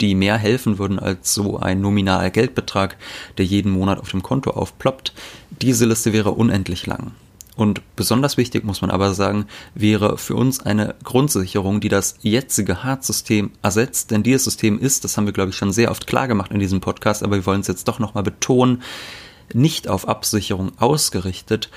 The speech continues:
sondern vor allem auf die Erzeugung von Existenzängsten, um Menschen in schlecht entlohnte Arbeit zu zwingen.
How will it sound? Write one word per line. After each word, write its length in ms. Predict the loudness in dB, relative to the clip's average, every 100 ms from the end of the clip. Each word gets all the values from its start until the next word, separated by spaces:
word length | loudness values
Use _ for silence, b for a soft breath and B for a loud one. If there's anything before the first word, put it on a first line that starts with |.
| B B
sondern 380 | 0 2 4 2
vor 180 | 0 -2
allem 200 | 0 0
auf 200 | -2 -6
die 280 | -2 -2 0
Erzeugung 720 | -4 -2 -2 2 2 2 0
von 260 | 0 0 0
Existenzängsten, 960 | -2 -4 -4 -2 -2 0 -2 -4 -4 0
um 300 | 2 2 2
Menschen 460 | 2 2 0 -2
in 260 | 2 2 0
schlecht 340 | -2 -2 -2
entlohnte 400 | -4 -2 -2 0
Arbeit 280 | -2 -2 -4
zu 100 | -6
zwingen. 400 | -4 -4 -6